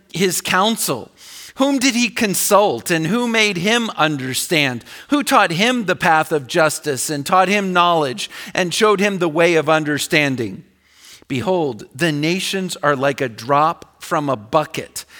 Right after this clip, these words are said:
and are accounted as dust on the scales. And behold, he takes up the coastlands like fine dust. Skip down to verse twenty-two. "It is he who sits above the circle of the earth, and its inhabitants are like grasshoppers,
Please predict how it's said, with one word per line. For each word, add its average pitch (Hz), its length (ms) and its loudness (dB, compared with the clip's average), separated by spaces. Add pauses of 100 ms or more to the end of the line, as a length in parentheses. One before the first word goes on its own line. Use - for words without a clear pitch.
(120)
and 156 160 0
are 135 120 2
accounted 175 680 -2
as 127 260 0
dust 151 560 0
on 156 200 0
the 131 100 -4
scales. - 880 -2 (480)
And 156 160 -2
behold, 160 380 0
he 180 160 -4
takes 196 460 -4
up 175 200 -2
the 175 80 -6
coastlands 143 880 -4 (300)
like 151 400 0
fine 180 760 -2
dust. 139 600 0 (120)
Skip - 360 -10
down 151 180 0
to 143 80 -8
verse 143 220 -4
twenty-two. 147 640 -4 (420)
"It 196 160 2
is 175 240 0
he 254 360 0
who 170 180 -6
sits - 340 -2
above 160 300 2
the 147 80 -2
circle 175 420 -2
of 143 120 0
the 143 140 -2
earth, 123 360 -2 (260)
and 165 160 0
its 175 160 0
inhabitants 165 720 0
are 165 80 2
like 156 240 2
grasshoppers, 143 1040 -2